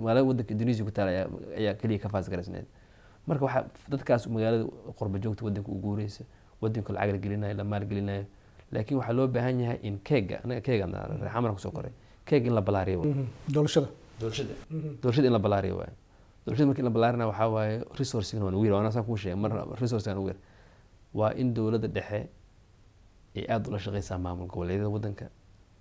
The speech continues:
Speaker 1: Waa in awoodda la wadaagaa. Because dowladda hadda Soomaaliya ka jirta waa dowlad dib u heshiisiin ah.
Speaker 2: Mhm.
Speaker 1: Markaas, markaas markaan aan,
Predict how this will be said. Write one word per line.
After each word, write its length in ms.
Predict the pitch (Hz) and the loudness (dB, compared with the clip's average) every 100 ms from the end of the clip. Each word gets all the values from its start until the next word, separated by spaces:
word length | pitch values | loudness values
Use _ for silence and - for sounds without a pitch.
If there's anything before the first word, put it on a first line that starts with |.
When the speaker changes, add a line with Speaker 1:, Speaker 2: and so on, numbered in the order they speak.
| - - | -20 -2
Speaker 1:
Waa 140 | 113 | 0
in 100 | 110 | 2
awoodda 440 | 98 104 110 107 95 | 2 2 2 0 -2
la 200 | 95 92 | -2 0
wadaagaa. 560 | 95 92 90 98 110 107 - - - - - - - - | 2 2 2 2 0 -4 -18 -20 -20 -20 -20 -20 -20 -8
Because 280 | 104 117 104 | -2 2 2
dowladda 320 | 101 110 110 | 2 2 2
hadda 140 | 104 | -2
Soomaaliya 420 | 104 98 107 101 98 | -4 -4 -2 -2 -2
ka 80 | |
jirta 280 | 107 104 - | -4 -4 -4
waa 100 | 92 | -4
dowlad 320 | 87 98 101 98 - | -2 -2 -2 -4 -8
dib 100 | 98 | -6
u 40 | 92 | -6
heshiisiin 480 | - 80 - 95 | -6 -8 -4 -4
ah. 100 | 85 | -4
Speaker 2:
Mhm. 240 | 196 156 156 - - - - - | -4 -4 -4 -8 -20 -20 -20 -10
Speaker 1:
Markaas, 400 | - 87 113 117 110 | -6 4 4 4 2
markaas 440 | 123 120 113 104 101 | -2 2 2 2 0
markaan 420 | 113 110 101 98 | 0 0 -2 -2
aan, 280 | - - - | -8 -10 -8